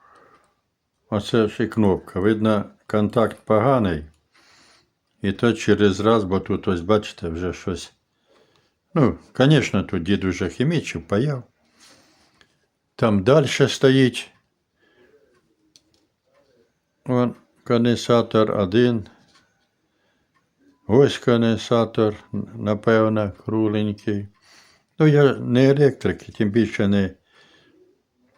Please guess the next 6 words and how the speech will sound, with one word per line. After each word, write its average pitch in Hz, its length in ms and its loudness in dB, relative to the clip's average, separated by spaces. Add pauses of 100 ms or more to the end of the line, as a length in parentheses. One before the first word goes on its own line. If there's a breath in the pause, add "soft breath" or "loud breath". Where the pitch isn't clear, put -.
(1800)
не 104 180 4
ря-, 117 340 4
не 110 220 4
радіоелектрик, 92 1500 0 (680)
не 104 140 4
електронщик. 104 880 0